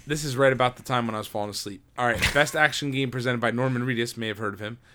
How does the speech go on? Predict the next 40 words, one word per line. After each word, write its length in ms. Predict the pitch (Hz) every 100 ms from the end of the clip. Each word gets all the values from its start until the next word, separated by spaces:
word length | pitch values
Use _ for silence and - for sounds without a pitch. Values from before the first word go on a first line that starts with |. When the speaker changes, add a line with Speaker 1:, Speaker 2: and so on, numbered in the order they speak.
| _ _
Speaker 1:
Uh, 180 | 110 104
Devil 260 | - 127 123
May 100 | 113
Cry 220 | 113 101
five. 480 | - 95 101 117 - _
Okay. 380 | 101 - 98 120 -
I 60 | 110
don't 60 | 101
know 20 |
about 200 | 92 -
that, 200 | 104 -
but 120 | -
okay. 260 | - 107 117 _ _ - _ -
Uh, 520 | 113 117 120 117 117 - _ -
okay. 260 | 143 127 -
Now 180 | 117 123
this. 420 | 135 - - - _ -
Heartbreaking. 640 | - 170 117 110 - 95 - _ _ _ _ -
Best 240 | 160 -
game 160 | 156 139
for 140 | 139
Impact 460 | 123 131 117 - - _ 120
presented 340 | 123 139 127
by 100 | 120
Doctor 280 | 120 120 110
Bunsen 300 | 139 170 147
Honeydew 440 | 135 127 117 120 110
and 160 | 113
Beaker. 380 | 113 104 98 101 _ - _ _ _ -
Uh, 440 | 104 104 101 104 - _
so 460 | - - 131 123 120
the 160 | 127 131
Untitled 480 | 151 160 156 127 117
Beaker 260 | - 139
game 260 | 120 113 107
was 120 | 107
shown, 380 | - 107 98 98
which 220 | 113 104
is 120 | 104
fake. 400 | - 101 - -